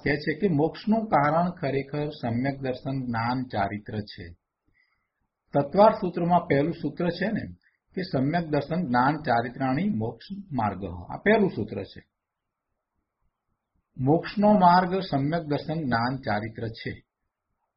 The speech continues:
અને એનાથી વિપરીત સંસારમાં રખડવાનો માર્ગ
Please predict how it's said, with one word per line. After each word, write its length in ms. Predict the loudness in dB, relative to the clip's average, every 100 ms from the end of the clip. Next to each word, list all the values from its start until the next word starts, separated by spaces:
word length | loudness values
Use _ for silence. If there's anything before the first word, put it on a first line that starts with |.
| _
અને 460 | -2 2 0 -2 -8 _ _ _ _ _ _ _ _ _ -2
એનાથી 480 | 0 0 0 0 2
વિપરીત 400 | 0 0 -2 -4 -14 _ _ _ _ _ _ _ -10 -2
સંસારમાં 760 | 0 2 4 6 6 4 4
રખડવાનો 600 | 2 0 0 2 4 2
માર્ગ 500 | 2 2 0 -2 -10